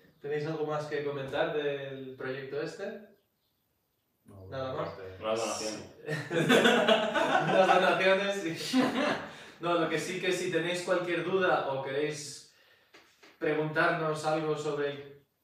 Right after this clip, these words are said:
Speaker 1: kit turbo, aunque todavía no tenemos experiencia porque no lo hemos hecho, solo, eso lo tendréis que preguntar después, ¿no?
Speaker 2: Una vez
Speaker 1: Desde que
Speaker 2: hecho
Speaker 1: hemos
Speaker 2: ya.
Speaker 1: hecho. Pero cualquier duda que tengáis ahora y,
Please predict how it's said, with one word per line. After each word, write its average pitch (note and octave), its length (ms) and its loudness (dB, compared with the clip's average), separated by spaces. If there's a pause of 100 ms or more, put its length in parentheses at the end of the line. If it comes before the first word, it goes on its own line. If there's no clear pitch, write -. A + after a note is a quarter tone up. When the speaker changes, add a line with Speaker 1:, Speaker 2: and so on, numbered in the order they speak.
Speaker 1:
kit E3 220 -4
turbo, D#3 320 2
aunque C#3+ 240 0
todavía D3+ 300 0
no F3 100 -2
tenemos E3+ 240 -2
experiencia E3 460 -4
porque D#3 240 -4
no D3+ 180 -2
lo C#3 340 -2
hemos C3+ 220 -6
hecho, A#2 680 -10
solo, C3 560 -10 (1160)
eso D3 200 -8
lo D3+ 100 -4
tendréis D#3 300 -2
que F3 80 -2
preguntar D#3 500 0
después, D#3 420 2
¿no? D3 60 -2
Speaker 2:
Una - 100 2
vez D3+ 180 2
Speaker 1:
Desde C4 120 6
que - 100 2
Speaker 2:
hecho C#3+ 140 0
Speaker 1:
hemos C3 120 2
Speaker 2:
ya. - 160 -2
Speaker 1:
hecho. - 120 -8 (220)
Pero D3 520 2
cualquier D3 360 -2
duda D#3 300 0
que D3+ 220 2
tengáis D3 440 0
ahora C3+ 520 0
y, B2 140 -10